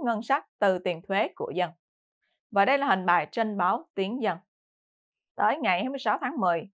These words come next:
phát biểu tại Quốc hội với tư cách đại biểu, Tổng Bí thư Tô Lâm trăn trở, lãng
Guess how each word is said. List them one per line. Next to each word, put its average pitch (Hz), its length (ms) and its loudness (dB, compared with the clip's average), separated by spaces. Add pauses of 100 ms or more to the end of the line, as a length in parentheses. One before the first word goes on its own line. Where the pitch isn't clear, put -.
(120)
phát 320 180 2
biểu 185 260 6
tại 170 140 0
Quốc 262 160 -2
hội 156 280 0 (100)
với 220 140 0
tư - 120 0
cách - 200 -6
đại 160 200 -2
biểu, 180 300 -4 (360)
Tổng 185 200 2
Bí 294 160 -4
thư 214 160 2
Tô 202 140 2
Lâm 196 260 0
trăn 254 260 -4
trở, 147 280 0 (340)
lãng 185 260 0